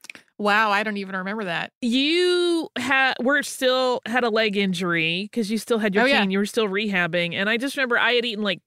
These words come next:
Speaker 2: a, I hadn't eaten this much, but it felt like I had eaten a dozen Scotch eggs. And I
Speaker 1: Okay.
Speaker 2: was just full and cackling,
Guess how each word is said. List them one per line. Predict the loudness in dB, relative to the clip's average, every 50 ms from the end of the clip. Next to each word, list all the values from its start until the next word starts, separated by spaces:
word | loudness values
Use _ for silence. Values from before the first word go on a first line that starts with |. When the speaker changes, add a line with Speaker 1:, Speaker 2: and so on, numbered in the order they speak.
| _ _ _ _ _ _ _ _ _
Speaker 2:
a, | -2 -2 -2 -4 -8 _ _ _ _ -16 -14 -14 -14 -16 _ _ 0
I | 2 2
hadn't | 2 2 2 0 0 0 -2 -4
eaten | -4 -4 -2 -2
this | -4 -4 -2
much, | -4 -4 -4 -4 -4 -4
but | -2
it | -2 -2
felt | 0 0 -2 0 0
like | 0 -2 -2 -2 -2
I | -2
had | -2 -2
eaten | -4 -8 -6 -4 -4
a | -4
dozen | -2 -2 -2 -2 -2 -4 -6
Scotch | -8 -6 _ -4 -4 -4 -4 -6
eggs. | -6 -6 -6 -8 -12 -16 -18 -18 -20 _ _ -20 -20 -20 -20 _ _
And | 0 2 2
I | 4
Speaker 1:
Okay. | 4 2
Speaker 2:
was | 2 2 0
just | -2 -2 -2 -4
full | -2 0 2 2 2 2 0
and | -2 -4 -6
cackling, | -4 -2 -2 -2 -2 -2 -4 -6 -4 -4 -6 -6 -8 -10 -14